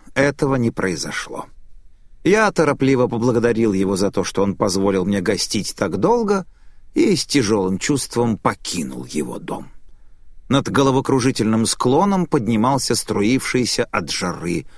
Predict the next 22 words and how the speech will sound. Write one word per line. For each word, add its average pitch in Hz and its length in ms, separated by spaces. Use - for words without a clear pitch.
воздух. - 680
На 127 100
моём 120 300
пути 131 320
не 135 140
было 127 180
ни 131 140
единого 117 580
дерева 151 420
и 147 100
вообще 156 420
ничего, 113 540
что - 180
могло 110 340
бы 123 140
предложить 107 560
свою 82 340
тень. - 360
Лишь 139 260
бесконечные 156 1000
выветренные 107 720
стены, 151 540